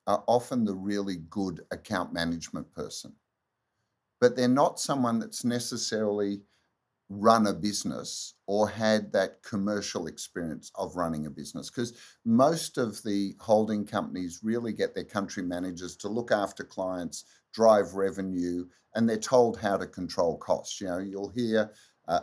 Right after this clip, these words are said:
about, uh, recruitment freezes, salary freezes. So it's really some regional finance person telling them how to run their business without them having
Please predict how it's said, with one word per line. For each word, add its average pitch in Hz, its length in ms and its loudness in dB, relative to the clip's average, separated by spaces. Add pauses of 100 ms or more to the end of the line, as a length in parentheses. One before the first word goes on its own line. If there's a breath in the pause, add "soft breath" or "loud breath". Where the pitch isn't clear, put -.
about, 82 560 -2
uh, 73 360 -6 (100)
recruitment 113 680 -2
freezes, 107 680 -4
salary 104 480 0
freezes. 92 580 -8 (240 soft breath)
So 127 240 6
it's - 200 -6
really 139 520 -2 (260 loud breath)
some 113 360 2
regional 120 580 2
finance 104 580 2
person 92 480 -4
telling 120 440 2
them 101 140 -2
how 101 240 -2
to - 140 -10
run 90 260 -2
their 82 160 -4
business - 500 -10
without 110 420 2
them 104 160 -2
having 98 520 -6